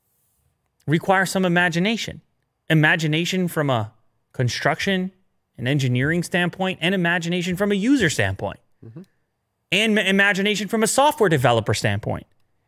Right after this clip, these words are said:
Speaker 1: Everybody has to look at the technology, scratch the sides of their heads in the temple region, and say, "Huh, what could we do with that?
Speaker 2: Yeah.
Speaker 1: What could we do with that?"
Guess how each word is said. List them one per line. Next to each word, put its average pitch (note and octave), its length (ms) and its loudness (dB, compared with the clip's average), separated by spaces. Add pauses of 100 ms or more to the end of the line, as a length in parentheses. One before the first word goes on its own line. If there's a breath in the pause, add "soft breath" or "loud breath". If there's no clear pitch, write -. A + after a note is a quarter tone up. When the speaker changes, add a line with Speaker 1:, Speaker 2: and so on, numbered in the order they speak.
(100)
Speaker 1:
Everybody G#3+ 480 2
has G3+ 140 2
to F#3+ 80 0
look F3 200 2
at E3+ 60 -10
the E3+ 80 -6
technology, D#3 520 -2
scratch E3+ 560 -4
the D#3 120 -10
sides E3 360 0
of D#3 60 0
their C#3 140 2
heads D#3 280 0
in C#3+ 140 0
the C3 60 -2
temple D#3+ 360 -2
region, C#3+ 400 -2 (1040)
and D3+ 160 2
say, C#3+ 480 2 (460)
"Huh, E3+ 400 -4 (840)
what G#3 100 -12
could C4 120 -6
we B3 100 -4
do D#3 240 0
with A2 180 -4
that? F2+ 240 -14 (1080)
Speaker 2:
Yeah. D2 100 -20 (180)
Speaker 1:
What - 120 -12
could G3+ 120 -2
we G3 120 -2
do D3+ 200 -2
with A#2 180 -6
that?" - 180 -20